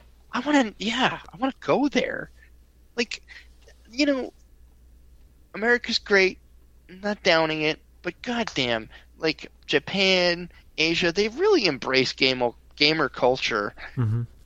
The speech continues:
Speaker 1: Like, they, they, they built a hotel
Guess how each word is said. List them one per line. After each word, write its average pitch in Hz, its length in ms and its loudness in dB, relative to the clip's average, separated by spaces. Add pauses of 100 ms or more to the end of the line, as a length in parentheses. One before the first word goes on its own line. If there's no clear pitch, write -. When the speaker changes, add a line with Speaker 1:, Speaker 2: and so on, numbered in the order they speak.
(300)
Speaker 1:
Like, 127 180 -8
they, 170 140 -2 (100)
they, 170 200 -4 (120)
they 202 140 -6 (120)
built 277 200 2
a 160 80 6
hotel - 800 -2